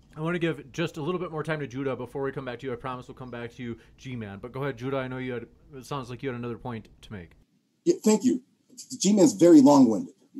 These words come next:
Speaker 2: Maximum lung capacity. Listen, <laughs> the, the reason, this is what I'm saying. A,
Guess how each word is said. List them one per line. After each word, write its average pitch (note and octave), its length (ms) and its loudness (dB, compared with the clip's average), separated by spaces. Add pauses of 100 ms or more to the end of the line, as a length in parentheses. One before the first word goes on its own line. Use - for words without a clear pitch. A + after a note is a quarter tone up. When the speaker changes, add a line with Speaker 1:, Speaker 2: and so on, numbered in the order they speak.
(160)
Speaker 2:
Maximum F3 520 4
lung D#3+ 260 8
capacity. - 540 -2 (840)
Listen, - 360 2
<laughs> - 1400 -14
the, C#3+ 160 -4
the D#3 100 0
reason, G#3 400 6
this E3+ 140 6
is F3 100 0
what E3+ 80 6
I'm D#3+ 80 6
saying. C#3 320 6
A, G#2 80 -8